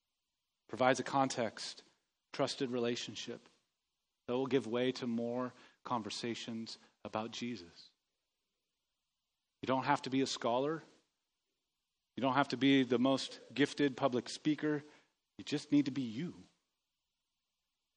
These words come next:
where you are, around the people who know you. Be sacrificial with your life.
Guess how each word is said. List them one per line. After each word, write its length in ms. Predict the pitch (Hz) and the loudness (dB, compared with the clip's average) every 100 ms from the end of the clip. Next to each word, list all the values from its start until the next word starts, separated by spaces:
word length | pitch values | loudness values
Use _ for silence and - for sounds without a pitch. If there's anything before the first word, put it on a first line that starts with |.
| _ - | _ 0
where 140 | 135 | 0
you 260 | 139 185 151 | 2 0 2
are, 260 | 120 127 - _ _ _ _ _ _ _ | 0 -2 -10 _ _ _ _ _ _ _
around 200 | 101 120 | -4 -2
the 60 | 120 | 0
people 240 | 143 151 | 0 -2
who 140 | - 165 | -4 -6
know 140 | 147 127 | -6 -8
you. 220 | 95 78 - _ _ _ _ _ _ _ _ _ _ _ _ _ _ _ _ _ _ _ _ _ _ _ _ _ | -10 -18 -20 _ _ _ _ _ _ _ _ _ _ _ _ _ _ _ _ _ _ _ _ _ _ _ _ _
Be 60 | 139 | -6
sacrificial 680 | 180 160 165 - 156 113 | -4 -4 -4 -4 -4 -6
with 160 | 104 - | -10 -10
your 100 | 98 | -12
life. 260 | 101 127 | -10 -14